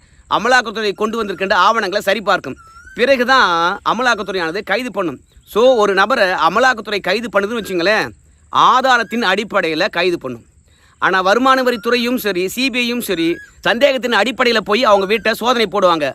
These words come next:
ஆனால், அமலாக்கத்துறையை பொறுத்த வரைக்கும் ஆதாரத்தின் அடிப்படையில தான் போய் சோதனையிடுவாங்க. அப்படின்னா என்ன ஆகுது? அவரு குற்றவாளி, அவரை கைது பண்ண வேண்டும். இல்ல, அவர் குற்றம் புரிந்ததுக்கான ஆதாரம் இருக்குது, அவர்கிட்ட வந்து இதெல்லாம் காட்டி நீங்க செஞ்சிருக்கீங்க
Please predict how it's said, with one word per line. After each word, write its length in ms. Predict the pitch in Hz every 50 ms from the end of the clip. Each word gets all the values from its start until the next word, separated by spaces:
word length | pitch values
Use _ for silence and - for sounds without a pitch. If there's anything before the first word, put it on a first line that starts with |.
| - _
ஆனால், 460 | - 127 156 160 160 170 190 190 165 -
அமலாக்கத்துறையை 600 | - 151 180 226 254 247 247 240 - 214 202 196
பொறுத்த 260 | 165 190 202 196 202
வரைக்கும் 320 | 190 175 143 - 165 165 165 - - - - - _ _
ஆதாரத்தின் 720 | - 131 151 180 214 247 - 277 262 254 247 190 247 240 202
அடிப்படையில 460 | 180 196 240 254 190 240 226 202 190
தான் 200 | 180 214 240 220
போய் 200 | 175 190 196 226 226 -
சோதனையிடுவாங்க. 600 | 196 196 214 214 208 196 185 185 175 165 151 131 117 - _ - - - - _ _ - _ 156
அப்படின்னா 340 | 170 - 226 220 233 269
என்ன 180 | 247 233 240 247
ஆகுது? 360 | 233 226 214 214 196 208 214 214 220 220 202 185 - -
அவரு 300 | 127 131 139 170 254 269
குற்றவாளி, 600 | - 190 180 - - 294 285 277 247 226 220 208 - - _ _ _ _
அவரை 280 | - 143 151 - 254 -
கைது 320 | - 214 226 269 262 233
பண்ண 200 | 208 233 220 208
வேண்டும். 280 | 202 196 185 175 180 151 _
இல்ல, 260 | 170 180 254 285 285 262 196 180 175 180 - - _ _ _ _ _ -
அவர் 200 | - 160 165 -
குற்றம் 320 | 220 214 185 - 302 285 262
புரிந்ததுக்கான 540 | 269 269 226 247 233 185 233 226 240 262 233 196 190 190 - 160 180
ஆதாரம் 440 | 226 269 277 269 254 240 240 220 220
இருக்குது, 280 | 214 196 196 175 180 185 - -
அவர்கிட்ட 400 | 156 175 202 180 175 190 - 269 262
வந்து 220 | 240 214 202 220 233
இதெல்லாம் 340 | 214 185 185 185 208 226 226
காட்டி 380 | - 190 202 208 196 - 208 226 - -
நீங்க 200 | 165 170 175 165 -
செஞ்சிருக்கீங்க 540 | 202 240 247 285 277 226 220 214 185 175